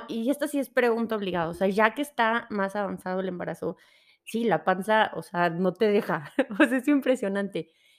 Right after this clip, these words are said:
Y sobre todo siento que también, pues, el, el, la pareja es como,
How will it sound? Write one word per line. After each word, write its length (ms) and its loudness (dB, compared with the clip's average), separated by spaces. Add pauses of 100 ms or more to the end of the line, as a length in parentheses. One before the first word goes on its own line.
(140)
Y 120 -4
sobre 240 2
todo 200 0
siento 300 -2
que 80 -2
también, 600 -4
pues, 200 -6
el, 500 -4
el, 720 -4 (160)
la 220 4
pareja 380 2
es 120 -8
como, 380 -4